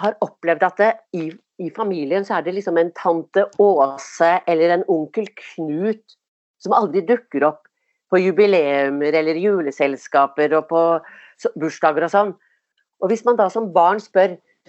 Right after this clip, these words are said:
eh, «Hvorfor, hvorfor er han, du far, du har jo en bror som heter Knut, hvorfor er, ser vi aldri onkel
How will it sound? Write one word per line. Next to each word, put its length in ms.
eh, 240
«Hvorfor, 440
hvorfor 340
er 60
han, 160
du 260
far, 400
du 180
har 180
jo 100
en 280
bror 480
som 200
heter 380
Knut, 420
hvorfor 240
er, 240
ser 400
vi 60
aldri 220
onkel 300